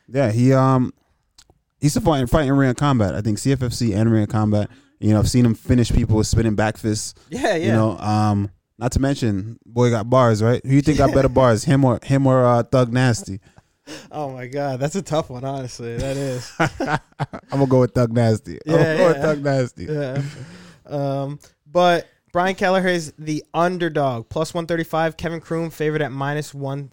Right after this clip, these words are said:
Speaker 2: fifty-five.
Speaker 1: Sir.
Speaker 2: Okay. Up next, a fight in your division.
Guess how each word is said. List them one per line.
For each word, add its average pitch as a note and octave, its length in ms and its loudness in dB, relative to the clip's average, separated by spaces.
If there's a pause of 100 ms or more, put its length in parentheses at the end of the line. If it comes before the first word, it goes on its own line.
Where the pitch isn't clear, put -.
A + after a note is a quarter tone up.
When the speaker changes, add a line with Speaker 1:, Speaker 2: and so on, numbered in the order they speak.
Speaker 2:
fifty-five. F#2 960 -14 (960)
Speaker 1:
Sir. A2+ 480 -8 (520)
Speaker 2:
Okay. A#2+ 760 -12
Up C3+ 180 -12
next, - 640 -6
a C3+ 80 -8
fight D#3 360 -4
in D#3 160 -8
your D#3+ 240 0
division. D3 580 -8